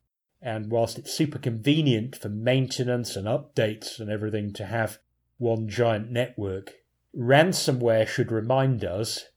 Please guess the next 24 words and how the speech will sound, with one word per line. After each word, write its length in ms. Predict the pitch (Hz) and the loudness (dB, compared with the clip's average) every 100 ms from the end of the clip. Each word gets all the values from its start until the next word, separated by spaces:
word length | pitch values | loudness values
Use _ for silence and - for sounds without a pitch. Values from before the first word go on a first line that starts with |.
| - | -10
if 200 | 113 - | -8 -2
nothing 360 | 120 117 117 120 | -2 0 0 6
else, 540 | 120 101 104 - - _ _ _ | 6 4 -4 -10 -14 _ _ _
that 200 | 135 139 | -2 2
when 160 | 127 123 | 0 2
you 120 | 120 | 2
have 340 | 120 123 120 - _ _ | 4 4 2 -8 _ _
too 160 | - 165 | 2 4
many 180 | 147 135 | 4 2
people 600 | 131 147 143 107 107 127 | 2 0 2 0 0 0
able 280 | 127 120 120 | 2 2 2
to 180 | 131 135 | -2 0
access 380 | 127 - 123 - | 0 2 -2 -2
too 180 | - | 0
many 220 | 131 120 117 | 2 2 -2
computers 640 | 127 117 135 131 117 101 | -6 -2 0 0 -2 -4
and 140 | 104 | -6
too 200 | 101 135 | -2 -2
many 200 | 120 117 | 0 -2
servers 440 | 110 131 120 104 101 | 0 2 2 0 -6
and 160 | 101 | -8
too 160 | - 127 | -4 -2
many 180 | 113 107 | -2 -2
devices 680 | 107 120 123 117 107 98 | 0 4 4 2 -4 -8